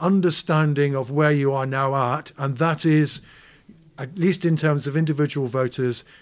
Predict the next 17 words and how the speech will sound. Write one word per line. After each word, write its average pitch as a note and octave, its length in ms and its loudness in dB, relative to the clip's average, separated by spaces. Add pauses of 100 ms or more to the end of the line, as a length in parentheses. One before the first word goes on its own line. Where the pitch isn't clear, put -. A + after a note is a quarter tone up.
(140)
you E3 300 8
at D3+ 220 -4
the D3 100 0
moment C3+ 500 -4
are A#2+ 160 -8
no C#3+ 300 4
longer C3+ 500 0
a B2+ 80 -6
working B2 380 -6
class A2+ 280 -12
party, A#2+ 480 -12 (300)
but - 160 -4
you D3 120 2
have B2+ 200 -6 (100)
other D3+ 440 2
strengths. C3 600 -8 (600)
Um, C#3 260 -2